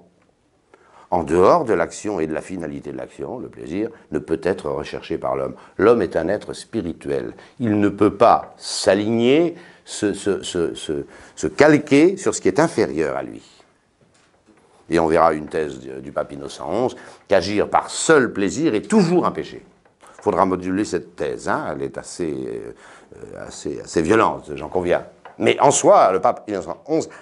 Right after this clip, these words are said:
a entièrement raison. Une action qui est faite pour le seul plaisir, sans la finalité, sans l'action elle-même, dont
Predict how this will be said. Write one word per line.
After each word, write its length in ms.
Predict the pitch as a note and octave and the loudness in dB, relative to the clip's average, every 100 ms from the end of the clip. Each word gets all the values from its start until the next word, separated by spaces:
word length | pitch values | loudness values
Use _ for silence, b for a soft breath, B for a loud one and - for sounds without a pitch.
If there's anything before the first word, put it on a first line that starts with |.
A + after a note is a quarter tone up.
| B | B
a 260 | G2+ - | 2 4
entièrement 560 | F3+ E3+ - C#3+ A2 A#2+ | 2 2 0 -4 -2 -2
raison. 420 | A2+ A#2 C#3 F#2+ - b b b b b | -2 -2 -4 -6 -12 b b b b b
Une 120 | B2+ | 2
action 380 | C3 - D3+ C3+ | 2 2 0 0
qui 240 | - B2 | 0 0
est 60 | B2 | -2
faite 440 | - C3 G#2+ - | 4 4 4 0
pour 140 | - G#2+ | -2 0
le 80 | G#2+ | 2
seul 420 | - - A#3+ G#3 | 2 6 6 6
plaisir, 600 | F#3 E3 D3 D3 A#2+ F2 B B | 2 0 0 -4 -4 -8 B B
sans 640 | - - A#3+ A3 D3 - _ _ _ _ _ _ _ _ _ - | -8 0 2 2 0 -12 _ _ _ _ _ _ _ _ _ -2
la 120 | G#2 | -2
finalité, 800 | - G3+ F#3+ E3+ D#3 E3 D3 - | -2 -2 2 0 -2 -2 -2 0
sans 160 | D3 C#3 | 2 2
l'action 420 | D3+ - F3+ E3 | 2 -2 0 2
elle-même, 560 | D#3+ D#3+ D3+ A#2+ F2+ C2+ _ _ _ _ | 2 2 2 -2 -8 -14 _ _ _ _
dont 160 | F#2 | -10